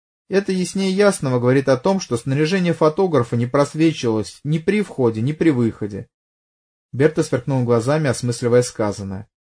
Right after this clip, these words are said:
И Будда оказался у фотографа? Он был спрятан в его аппаратуре,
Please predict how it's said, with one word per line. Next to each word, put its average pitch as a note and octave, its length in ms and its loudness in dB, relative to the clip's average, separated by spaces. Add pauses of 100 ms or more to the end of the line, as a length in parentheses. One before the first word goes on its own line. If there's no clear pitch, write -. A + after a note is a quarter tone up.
(260)
И G#2 80 -8
Будда B2+ 260 2
оказался C3 460 2
у C3 40 -2
фотографа? C3 760 0 (540)
Он B3 100 -2
был G#3+ 140 0
спрятан F#3+ 400 2
в - 20 0
его C#3 220 4
аппаратуре, C3 760 2